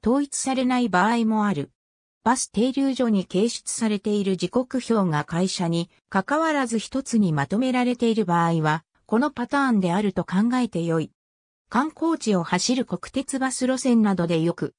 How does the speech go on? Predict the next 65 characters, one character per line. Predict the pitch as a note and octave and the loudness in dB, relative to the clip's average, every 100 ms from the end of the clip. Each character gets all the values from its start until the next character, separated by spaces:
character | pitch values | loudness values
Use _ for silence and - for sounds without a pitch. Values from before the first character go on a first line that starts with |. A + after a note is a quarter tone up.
| _ - | _ -6
行 | D#3+ C#4+ | -4 0
わ | C#4 C4+ | 0 2
れ | B3+ | 0
て | B3 B3+ | 0 0
い | A#3+ | 0
た | A3+ | -2
手 | - F#3+ | -2 -4
法 | - G3+ F#3+ | -2 0 2
で、 | F3+ - _ - | 0 0 _ -2
ジ | F#3 | 0
ェ | C4 | 2
イ | C#4 | 2
ア | C#4+ | 2
ー | C#4+ | 2
ル | B3 | 2
バ | G#3+ | 0
ス | - | 2
に | G3 F#3 | 2 4
な | G3 | 2
っ | - | 0
て | G#3+ | 0
も | F3 | 0
続 | D3 D#3 F#3 | 0 -2 -2
け | B3 B3+ | 0 0
ら | A#3+ | 0
れ | A#3+ | 0
て | A#3+ | 0
い | A3+ | 0
る | A3 | 0
路 | E3 | 0
線 | F3+ B3 A#3 | 0 0 2
が | G3+ | 2
存 | F3 E3+ A3 | 0 0 0
在 | A#3+ A#3 | 2 0
す | G#3+ F#3 | 0 -2
る。 | E3 - _ _ _ _ _ F#3 | -2 -4 _ _ _ _ _ 0
運 | B3 D#4 | 0 0
賃 | D#4+ D4+ | -6 -6
精 | - D4 D4 | -4 -2 -2
算 | - A3 F#3 | 0 2 4
は | E3 E3 - _ _ | 4 2 -2 _ _
基 | F#3+ | 0
本 | F#3 C#4+ | 2 -2
的 | D4 D#4 C#4+ | -2 -4 -4
に | C#4 | 0
は | A3+ D3 | 0 0
行 | - | 0
わ | G#3+ A#3+ A#3+ | 0 2 2
れ | A#3 | 2
な | G#3+ | 2
い | G#3 | 2
が、 | F3+ E3 D#3+ _ _ | 2 0 -2 _ _
共 | - D4 | 0 0
通 | - C#4 C#4 | 0 -4 -2
定 | C4+ C#4 | 0 0
期 | B3+ - | -2 -6
券、 | A#3 F#3+ C#3+ - _ _ | 0 0 0 -6 _ _
回 | A3+ A#3+ D4+ | -2 -2 -2
数 | - B3 | -2 -2
券 | A#3+ G#3 E3 | 0 0 0
を | |
設 | D#3+ E3+ - | 0 -2 0
定 | A3 A3 | 0 2
の | G#3 F#3+ | 2 2
上、 | F3 | 0